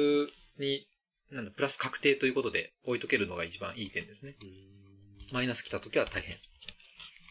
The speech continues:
Speaker 2: まあ、マイナス来た時に、最初配られた時に手札が全部ジュエルだったら、これどうしようもないよね。
Speaker 1: 終わるしかない。
Speaker 2: <laughs> あ、でも、
Speaker 1: うん。
Speaker 2: その
Speaker 1: か-、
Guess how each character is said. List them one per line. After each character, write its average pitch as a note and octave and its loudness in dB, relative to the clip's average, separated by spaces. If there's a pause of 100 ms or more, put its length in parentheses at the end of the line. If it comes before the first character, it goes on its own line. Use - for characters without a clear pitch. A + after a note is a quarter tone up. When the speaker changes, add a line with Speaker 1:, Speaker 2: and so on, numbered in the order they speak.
(240)
Speaker 2:
ま - -14
あ、 - -18 (120)
マ - -16
イ D#3+ -12
ナ F#3 -10
ス - -10 (200)
来 - -10
た - -8
時 - -4
に、 F#2+ -10 (120)
最 F3 0
初 G#3 4
配 F#3+ 0
ら F#3+ 8
れ F3 4
た B2+ 6
時 G2+ -2
に F2 -6
手 A2+ -4
札 C3+ -4 (100)
が G2+ 2
全 G#2+ 0
部 F#2+ -10 (220)
ジ A2 0
ュ - 6
エ G#2 6
ル F#2+ 2
だ E2 -16
っ D#2+ -20
た - -16
ら、 - -18
こ - -20
れ - -20
ど F#2+ -6
う G#2 2
し D#3 8
よ E3 12
う - 8
も F3+ 8
な - 8
い - 4
よ - 4
ね。 - -
Speaker 1:
終 C#3 6
わ F#2+ -4
る A2 6
し E3+ 8
か A#3+ 8
な F3+ 6
い。 F3 0 (360)
Speaker 2:
<laughs> - -
あ、 D#3+ 8
で B3+ 6
も、 A2+ 2
Speaker 1:
う D3 -4
ん。 G#2+ -4 (200)
Speaker 2:
そ - -6
の G3+ 2
Speaker 1:
か-、 - -2